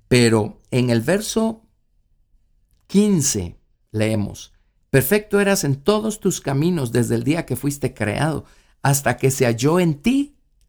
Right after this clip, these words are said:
maldad". Y luego añade: "A causa de la multitud de tus contrataciones, fuiste lleno de iniquidad y pecaste, por lo que yo te eché del monte de Dios y te arrojé de entre las piedras de fuego,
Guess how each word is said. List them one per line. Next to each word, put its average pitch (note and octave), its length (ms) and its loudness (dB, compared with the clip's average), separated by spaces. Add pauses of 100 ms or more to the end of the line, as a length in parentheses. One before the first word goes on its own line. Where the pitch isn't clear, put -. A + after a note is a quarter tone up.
(220)
maldad". F2 680 -6 (1080)
Y F#2+ 100 -14
luego G#2+ 260 0
añade: D#3+ 520 0 (760)
"A B2+ 180 -2
causa A#3+ 380 0
de A#3+ 80 -2
la G#3+ 100 2
multitud C#3+ 540 0
de A#3 80 -4
tus - 260 -4
contrataciones, C3 1300 -2 (320)
fuiste E3+ 500 -2
lleno D#3 300 0
de B2 100 0
iniquidad A#2+ 760 -4 (520)
y B2 100 -2
pecaste, - 680 -6 (760)
por A#2+ 100 0
lo B2+ 120 0
que B2+ 140 0
yo C#3+ 180 2
te - 120 -2
eché C3+ 240 0
del C#3 160 0
monte C#3 380 -2
de C#3 120 0
Dios D#3 300 -8
y C#3+ 80 -6
te B2+ 120 -2
arrojé G#2 320 -4
de A#2 100 -4
entre A2 200 -8
las G#2 180 -6
piedras G2 360 -4
de A2 80 -4
fuego, - 360 -6